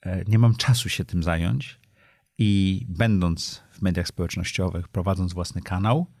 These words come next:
zupełnie tego nie potrzebuję. Ale to, kim jesteśmy i jak siebie definiujemy, jest niezmiernie ważne, żeby zrozumieć,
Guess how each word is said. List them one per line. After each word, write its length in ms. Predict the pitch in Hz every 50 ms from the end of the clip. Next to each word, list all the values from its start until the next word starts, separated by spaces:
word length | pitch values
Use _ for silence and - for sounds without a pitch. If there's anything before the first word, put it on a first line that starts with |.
| _ _ _ _ _ _ _ _ _ _ _ _ _ _ _ _ _ _ _ _ _ - -
zupełnie 440 | 107 92 117 117 123 110 110 110 101
tego 140 | 110 104
nie 80 | 107 110
potrzebuję. 520 | - 101 - - - 90 90 98 - 123 - - _ _ _ _ _ _ _ _ _ _ _ _ _
Ale 240 | - 98 101 101 95
to, 400 | - - - 98 90 85 85 - _ _ _
kim 280 | - - - 139 139 139
jesteśmy 720 | 123 101 90 - - - 85 82 - - - 76 62 117 - _ _ _ _ _ _ _ _
i 100 | - 98
jak 220 | 95 98 101 107 -
siebie 280 | - - 98 92 90
definiujemy, 880 | 78 82 82 - - - 90 87 85 82 82 82 80 82 90 - 143 147 - _ _ _ _ _ _ _ -
jest 300 | 110 101 92 - - -
niezmiernie 920 | 101 101 98 90 95 98 101 107 110 113 117 98 104 107 107 104 110 - - -
ważne, 800 | 82 78 78 80 92 92 87 76 76 80 80 90 113 151 175 170 _ _ _ - -
żeby 300 | 90 87 82 87 90 80
zrozumieć, 960 | 80 80 82 87 82 80 95 120 117 101 87 76 117 170 - - - -